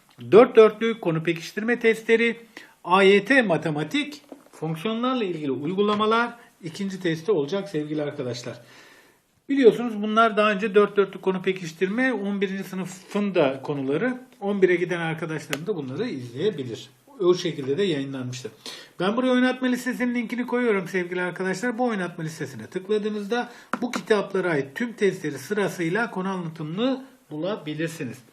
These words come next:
Mesela bunun için ayrı bir oynatma listesi yapıyorum. Orada on bir, on iki görürseniz şaşırmayın arkadaşlar. Onlar zaten A Y T demektir.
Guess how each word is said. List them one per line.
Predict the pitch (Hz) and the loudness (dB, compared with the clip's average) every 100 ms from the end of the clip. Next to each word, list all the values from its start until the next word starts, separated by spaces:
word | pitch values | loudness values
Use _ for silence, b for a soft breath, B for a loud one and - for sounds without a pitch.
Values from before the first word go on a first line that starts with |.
| B B B B B B B _ _ 180 | B B B B B B B _ _ -12
Mesela | 156 185 165 | -2 0 2
bunun | 196 | 0
için | 185 208 | 0 0
ayrı | 180 185 | 2 4
bir | 180 | 2
oynatma | 175 175 170 165 | 0 -4 -6 -6
listesi | 160 180 160 185 | -6 -6 -4 -2
yapıyorum. | 151 160 175 240 - - _ _ - | -2 0 -2 -2 -6 -20 _ _ -4
Orada | 185 202 | 0 2
on | 202 214 214 | 2 2 0
bir, | |
on | 208 208 | 0 0
iki | 202 202 | -2 0
görürseniz | 226 240 208 165 | 0 0 -4 -4
şaşırmayın | 190 175 190 156 139 | -4 -4 -6 -6 -6
arkadaşlar. | 147 151 131 123 143 | -8 -8 -8 -8 -6
Onlar | 156 147 | -4 -2
zaten | 147 147 160 | -2 -2 -4
A | 143 143 | -4 -2
Y | 139 | -2
T | 139 127 | 0 -4
demektir. | 117 110 - 220 226 | -6 -12 -8 -6 -6